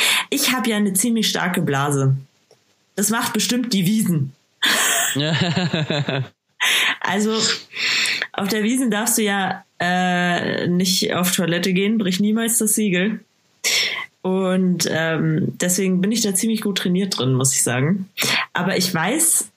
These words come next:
Speaker 1: ich hab auch sehr viele Freundinnen, insbeso-, also insbesondere Frauen haben ja dieses Problem, die hätten das nicht ausgehalten, glaub ich.
Speaker 2: Was hättest du dann gemacht?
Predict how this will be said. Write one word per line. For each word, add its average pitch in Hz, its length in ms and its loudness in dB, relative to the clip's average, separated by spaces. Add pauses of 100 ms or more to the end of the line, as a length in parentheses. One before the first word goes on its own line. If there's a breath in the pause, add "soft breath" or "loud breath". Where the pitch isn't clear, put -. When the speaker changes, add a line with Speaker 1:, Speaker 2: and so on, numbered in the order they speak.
(360)
Speaker 1:
ich 185 160 0
hab 233 160 -2
auch 214 160 0
sehr 208 260 0
viele 208 260 0
Freundinnen, 180 880 0
insbeso-, 139 520 0
also 151 200 0
insbesondere 165 600 0
Frauen 147 360 0
haben 135 160 4
ja 131 120 2
dieses 127 260 2
Problem, 147 580 0 (500 loud breath)
die 254 200 2
hätten 240 380 0
das 214 160 0
nicht 214 200 0
ausgehalten, 135 540 2
glaub 135 240 2
ich. 139 220 0 (1500)
Speaker 2:
Was 117 100 2
hättest 127 200 2
du 123 40 2
dann 113 140 2
gemacht? 107 540 0